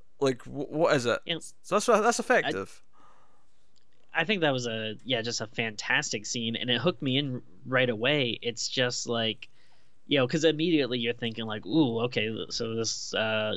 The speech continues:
Speaker 2: it, you know, is this girl, like, a, a demon or something? She has these powers. Is, like, you know, the dad's afraid of her. Is she, like, a weird, creepy kid? What's going on?" But it, it sounds like a cool, uh, you know, effective scene that hooks you right away. But then it's, like, an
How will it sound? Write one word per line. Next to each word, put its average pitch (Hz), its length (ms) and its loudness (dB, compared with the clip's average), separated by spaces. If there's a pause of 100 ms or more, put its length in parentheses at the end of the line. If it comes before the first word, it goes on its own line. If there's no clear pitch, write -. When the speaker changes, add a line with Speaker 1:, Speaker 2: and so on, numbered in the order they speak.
(120)
Speaker 2:
it, 110 160 -10 (100)
you 123 120 -2
know, 107 60 -2
is 107 100 -4
this 110 140 -2
girl, 117 300 0
like, 101 180 -4
a, 82 280 -4
a - 80 -10
demon 143 400 0
or 127 100 0
something? 117 280 -2
She 120 100 -2
has 110 120 0
these - 140 -10
powers. 123 800 4
Is, 98 120 -8
like, 98 180 -8
you 110 120 0
know, 107 100 -4
the 120 140 -4
dad's 113 260 -2
afraid 139 360 2
of 127 60 -4
her. 123 160 6
Is 120 80 2
she, - 80 2
like, 107 140 -2
a 104 40 -6
weird, 120 280 -4
creepy 135 300 2
kid? 131 240 4
What's 117 140 0
going 117 300 0
on?" 123 240 2 (500)
But 117 180 6
it, 135 200 4
it 135 120 0
sounds 147 220 4
like 127 120 2
a 123 80 2
cool, 127 720 2
uh, 107 380 0 (340)
you 123 140 4
know, 110 180 0
effective 123 580 0
scene 120 280 2
that 104 100 0
hooks 120 220 -2
you 120 100 0
right 113 160 2
away. 117 240 6
But 120 200 0
then 123 160 4
it's, 113 200 -2
like, 104 220 0
an - 180 -6